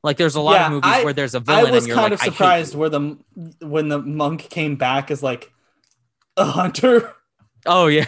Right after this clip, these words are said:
Speaker 2: I w-, yeah, I was right, because the first time you see him, he's like, "Oh, he's just a dude who's, like, cool."
Speaker 1: He's a plot
Speaker 2: Show up
Speaker 1: device.
Speaker 2: later.
Speaker 1: Awesome. Yeah.
Speaker 2: Yeah, and then,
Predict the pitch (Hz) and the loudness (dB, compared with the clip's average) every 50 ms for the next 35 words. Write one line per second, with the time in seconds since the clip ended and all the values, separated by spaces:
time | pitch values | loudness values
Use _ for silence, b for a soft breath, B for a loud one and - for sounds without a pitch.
0 | - - 165 175 180 175 - - 196 170 - 175 180 180 180 185 202 185 175 185 | -2 0 0 0 0 -2 -6 -12 -18 -10 -2 0 2 4 4 4 4 2 0 0
1 | 196 202 185 - - 214 196 185 185 180 - 269 277 277 - 226 208 190 180 - | 0 0 -2 0 0 0 0 2 -2 0 0 0 2 2 2 2 0 0 -2 -6
2 | - 196 180 170 165 151 170 170 170 - - 254 247 233 220 214 202 - 208 190 | -6 -6 -6 -6 -6 -4 -4 -6 -6 -4 0 2 4 4 4 2 2 -2 -6 -8
3 | 180 - 185 151 143 165 165 165 160 156 151 170 151 151 147 143 143 _ _ _ | -8 -10 -12 -8 -6 -4 -4 -4 -4 -4 -6 -8 -6 -4 -4 -4 -6 _ _ _
4 | _ - - 151 143 135 127 127 127 135 - _ _ _ _ _ - 151 139 165 | _ -6 -4 -4 -4 -4 -6 -8 -10 -14 -16 _ _ _ _ _ -12 -8 -8 -6
5 | 160 - 190 175 160 - 147 131 131 123 113 107 107 143 143 151 147 139 131 131 | -4 0 0 0 0 -2 -2 0 2 2 2 2 0 0 2 2 2 2 0 -4
6 | 123 117 107 101 101 98 104 _ _ _ _ _ _ _ _ - - - 165 180 | -6 -6 -8 -10 -14 -18 -20 _ _ _ _ _ _ _ _ -20 -16 -8 -4 0
7 | 175 165 151 139 135 127 123 117 127 _ _ _ _ _ - 120 131 139 135 135 | 2 2 2 2 0 -2 -4 -8 -12 _ _ _ _ _ -12 -8 -6 -4 -4 -6
8 | 127 131 139 | -6 -10 -14